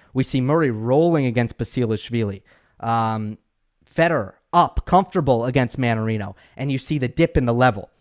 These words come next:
And, and that's what I'm, what I'm referring to. All right, I wanna talk about Nick Kyrgios here.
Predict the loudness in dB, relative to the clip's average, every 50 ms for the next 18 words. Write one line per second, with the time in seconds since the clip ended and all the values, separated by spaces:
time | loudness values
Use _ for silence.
0 | _ -20 -20 _ _ -6 -4 -2 -2 -2 -4 -2 0 0 0 0 0 0 2 2
1 | 4 4 2 2 0 -2 -6 -8 _ -2 2 4 4 4 4 2 -2 -4 0 0
2 | 2 2 2 0 -2 -4 -8 -8 -8 _ -20 -20 -20 -18 -4 4 6 6 8 8
3 | 6 6 4 2 2 2 0 0 0 2 2 2 2 4 2 0 -2 -2 0 0
4 | 2 4 4 4 4 2 0 -2 -2 -2 0 0 0 -2 -6